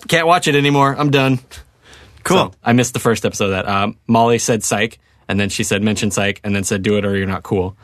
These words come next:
Speaker 1: <laughs> Three in a row. Um, Carla from, she, I think she lives in the, uh, Alderwood, or not Alderwood, but, uh, Linwood area. Sons of Anarchy. Actually, no, she moved to North Dakota.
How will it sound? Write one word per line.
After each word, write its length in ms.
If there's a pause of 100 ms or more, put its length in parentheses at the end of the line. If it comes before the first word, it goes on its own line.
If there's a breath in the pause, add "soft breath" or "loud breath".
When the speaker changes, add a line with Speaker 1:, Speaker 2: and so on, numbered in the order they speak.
Speaker 1:
<laughs> 1160
Three 440
in 80
a 60
row. 340
Um, 640 (240)
Carla 400
from, 640 (100)
she, 140
I 60
think 160
she 100
lives 200
in 100
the, 180
uh, 140
Alderwood, 500 (200)
or 200 (100)
not 120
Alderwood, 360
but, 140
uh, 80
Linwood 360
area. 360
Sons 300
of 80
Anarchy. 440 (280)
Actually, 220
no, 100
she 120
moved 180
to 220 (260)
North 160
Dakota. 360